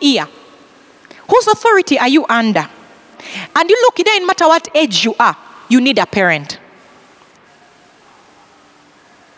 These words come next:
Because you need a parent. You need cover.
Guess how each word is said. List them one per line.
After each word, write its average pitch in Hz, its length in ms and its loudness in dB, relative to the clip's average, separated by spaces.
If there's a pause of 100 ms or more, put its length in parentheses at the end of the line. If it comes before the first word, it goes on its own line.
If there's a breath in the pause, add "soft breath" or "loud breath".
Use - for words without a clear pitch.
(260)
Because 247 260 -2 (220)
you 226 140 -2
need 202 160 -2
a 165 40 -4
parent. 156 520 -6
You 196 80 0
need 254 200 -2
cover. 180 320 -8